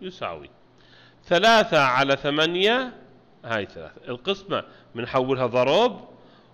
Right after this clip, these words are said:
ولما أحول القسمة لضرب يسار القسمة فورًا، اللي على يسارها أقلبه يصير عشرة على،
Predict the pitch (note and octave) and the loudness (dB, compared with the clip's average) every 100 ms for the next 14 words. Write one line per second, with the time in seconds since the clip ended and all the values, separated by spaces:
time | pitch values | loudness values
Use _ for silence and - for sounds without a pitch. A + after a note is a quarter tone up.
0 | _ A2 A2 G#2+ D#3 F#3+ E3 D#3 C#3+ - | _ -4 -4 0 0 0 -2 -2 -2 -2
1 | C#3+ C3 C3 B2 C3 C3 B2+ A#2 A2+ A#2 | 0 0 -2 -2 -8 -12 -4 -2 0 0
2 | A2+ G2 A#2+ A#2 E3 F#3+ A3+ A#3 A3 F#3+ | -2 -2 -4 -4 0 4 6 6 6 6
3 | E3 D3+ C#3 - D#3+ - D3 D#3+ D#3 D3 | 6 4 0 -6 -12 -8 -6 -4 -2 0
4 | E3+ A3 G#3 - - - - C3+ C#3 C3+ | 0 0 -6 -20 -20 -20 -8 -2 2 4
5 | C#3+ C#3 D3+ C#3+ D3 D3+ D3+ C#3+ D3 D#3+ | 4 4 2 2 0 2 0 0 -4 -2
6 | F3 D#3+ C#3 B2 A2+ C3 - A#2 A2 A#2+ | -2 -2 -4 -2 -2 -2 -2 -2 0 2
7 | C#3 F#3 A#3 | 4 2 2